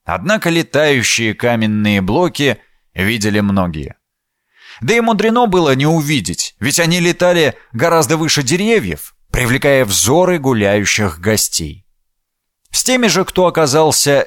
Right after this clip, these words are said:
непосредственным свидетелем побега, уже успели поговорить серьезные гномы. Правду сказать, сложностей это не вызвало, так как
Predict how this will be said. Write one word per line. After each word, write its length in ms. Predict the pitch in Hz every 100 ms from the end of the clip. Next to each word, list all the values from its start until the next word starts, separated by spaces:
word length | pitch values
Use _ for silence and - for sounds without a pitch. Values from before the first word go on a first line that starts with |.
| -
непосредственным 1400 | 131 147 151 139 - 175 214 - - 101 98 98 98
свидетелем 680 | 92 101 104 104 95 101 101
побега, 580 | 131 143 208 196 190 147 _ _ _ _ _
уже 320 | 190 156 202
успели 480 | 220 208 - 175 196
поговорить 680 | - 151 120 120 147 147 - _
серьезные 680 | - 185 165 120 104 123 156
гномы. 460 | 143 131 87 76 - _ _ _ _ _ _ _ _ _ _ -
Правду 360 | 233 220 185
сказать, 720 | - 202 175 220 - - - -
сложностей 920 | - - 202 170 160 147 - 151 143 143
это 420 | - 143 - 143
не 200 | 143 151
вызвало, 720 | 151 190 104 85 80 73 - _ _ _
так 300 | 147 143 -
как 320 | - 139 -